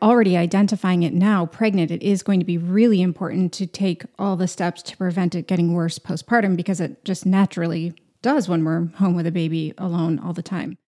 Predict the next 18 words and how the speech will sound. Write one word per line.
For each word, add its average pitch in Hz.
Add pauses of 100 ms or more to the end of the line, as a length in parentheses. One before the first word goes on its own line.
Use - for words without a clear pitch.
(240)
But 220
I 233
also 294
just 311
want 233
to 214
address 208
the 185
relationship 190
stuff, 175
because 185
if 220
you're 294
having 233
these 202
issues 196
now, 190 (360)
now 254